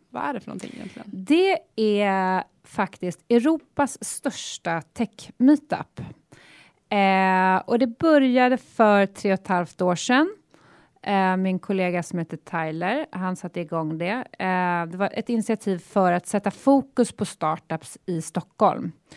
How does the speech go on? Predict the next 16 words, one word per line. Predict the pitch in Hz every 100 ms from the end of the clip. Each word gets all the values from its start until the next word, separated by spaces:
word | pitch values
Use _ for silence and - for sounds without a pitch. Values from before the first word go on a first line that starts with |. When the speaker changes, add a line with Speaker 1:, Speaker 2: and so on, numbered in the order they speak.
| - -
Speaker 2:
Och | - - 254 247
då | 262 254
första, | 240 277 - - 247 226 226 -
först, | 262 -
de | 262
första | 262 - 240
tiden | - 214 202
så | 190 196
var | 185 170
det |
kanske | - 175 185
trettio | - 240 - 254
som | 240 254
kom | 254 233
och | 220
lyssnade. | 220 - 175 160 165